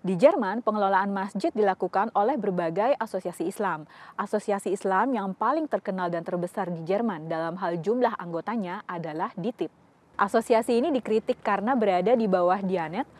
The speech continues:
otoritas keagamaan Turki. Para imam yang ditempatkan di masjid-masjid Jerman selama beberapa tahun, sebagian besar dilatih di Turki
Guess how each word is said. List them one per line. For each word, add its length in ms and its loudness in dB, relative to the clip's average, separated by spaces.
otoritas 640 4
keagamaan 560 0
Turki. 400 0
Para 320 4
imam 320 0
yang 160 -2
ditempatkan 720 -2
di 80 0
masjid-masjid 800 -4
Jerman 400 0
selama 560 2
beberapa 400 0
tahun, 400 0
sebagian 400 6
besar 240 0
dilatih 400 0
di 160 0
Turki 320 -2